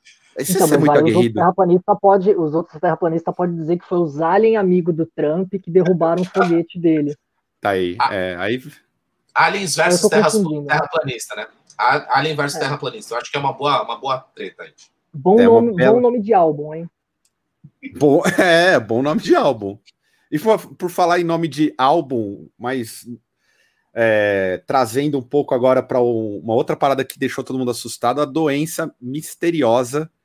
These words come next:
Speaker 1: na Índia, que matou um, duzentas pessoas no vila-, vilarejo. Eu não sei vocês, mas quando eu vi isso, foi uma, foi um sentimento de, "Caralho, porra, dá um tempo."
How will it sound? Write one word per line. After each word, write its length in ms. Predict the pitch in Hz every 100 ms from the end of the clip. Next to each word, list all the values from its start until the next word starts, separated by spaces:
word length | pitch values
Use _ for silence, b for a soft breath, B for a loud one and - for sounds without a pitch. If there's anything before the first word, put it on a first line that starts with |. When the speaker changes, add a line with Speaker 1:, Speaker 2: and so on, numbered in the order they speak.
| _ _ _
Speaker 1:
na 200 | 113 147
Índia, 260 | 135 143 123
que 120 | 120
matou 380 | 117 - 127 131
um, 60 | 120 113 - _
duzentas 460 | 104 104 131 165
pessoas 380 | - 156 - 139
no 60 | 135
vila-, 280 | 139 139 95 - _
vilarejo. 640 | 107 120 139 117 107 98 - b b b b
Eu 80 |
não 60 | 143
sei 140 | -
vocês, 300 | 180 214 160
mas 120 | 139 120
quando 160 | 160
eu 80 | 185
vi 320 | 139 123 120
isso, 340 | 175 - 127 95 -
foi 160 | - 127
uma, 100 | 139 139 - _
foi 160 | - 135
um 280 | 151 143 127
sentimento 640 | - - 151 131 139 147
de, 400 | 143 147 127 98 _ _ _
"Caralho, 580 | - 139 120 160 110 101 _ _ _
porra, 180 | - 139
dá 120 | 104
um 60 | 151
tempo." 600 | - 127 143 226 104 92